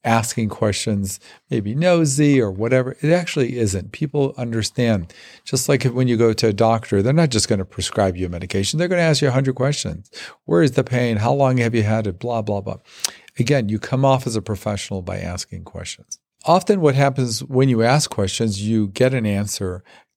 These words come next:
and people ask me, "Well, should I follow up with more questions?" Well, this whole idea of whether you should ask follow-up questions really depends on whether you have a really clear understanding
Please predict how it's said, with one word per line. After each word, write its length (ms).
and 380
people 280
ask 280
me, 80
"Well, 400
should 260
I 100
follow 440
up 120
with 140
more 260
questions?" 640
Well, 240
this 200
whole 280
idea 260
of 60
whether 280
you 160
should 380
ask 260
follow-up 460
questions 500
really 600
depends 600
on 320
whether 260
you 240
have 200
a 160
really 560
clear 500
understanding 920